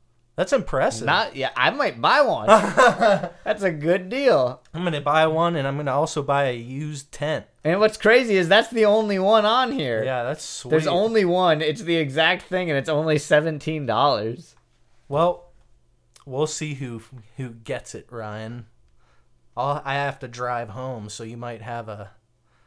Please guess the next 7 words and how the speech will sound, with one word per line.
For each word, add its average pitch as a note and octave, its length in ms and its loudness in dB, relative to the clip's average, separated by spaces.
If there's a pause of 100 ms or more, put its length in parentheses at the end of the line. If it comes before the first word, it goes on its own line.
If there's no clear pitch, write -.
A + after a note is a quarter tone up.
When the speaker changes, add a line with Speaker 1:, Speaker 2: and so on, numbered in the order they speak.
(300)
Speaker 1:
a G2+ 60 -20
head A2+ 320 -14
start A#2 340 -10
on F#2+ 240 -12
me, G#2 140 -12
but G2 240 -14 (880)
Speaker 2:
Hmm. G#2 360 -10